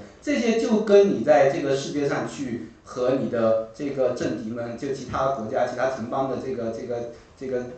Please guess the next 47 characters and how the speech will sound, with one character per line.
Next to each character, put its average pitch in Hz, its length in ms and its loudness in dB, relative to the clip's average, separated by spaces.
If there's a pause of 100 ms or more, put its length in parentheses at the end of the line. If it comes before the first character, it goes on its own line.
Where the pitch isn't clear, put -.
(120)
这 127 80 -14
个 113 200 -8
领 107 120 -6
袖 104 200 -4
们 117 180 -4
合 120 220 -6
纵 123 240 -4
连 101 160 -4
横， 98 320 -12
然 104 140 -10
后 160 120 -6
就 208 120 -8 (220)
这， 254 160 -14
这， 247 240 -10
这 262 80 -6
样 220 140 4
是 - 220 0 (260)
很 131 180 -4
自 - 140 -2
然 147 140 2
而 120 100 -2
然 113 180 -2
的 135 120 0
一 113 100 -4
件 120 240 -4
事 - 200 -10
情。 - 200 -14 (440)
但 294 160 4
是 226 420 4
随 156 300 0
着 208 140 6
这 170 120 2
个 165 180 6
我 113 200 2
们 135 360 0 (100)
现 240 260 0
代 175 220 8
人 143 140 4
的 - 100 0
整 - 120 -2
个 - 120 -2
宇 - 180 -4
宙 240 220 6
观 175 240 4
的 131 480 4
切 220 260 -2
换， - 460 0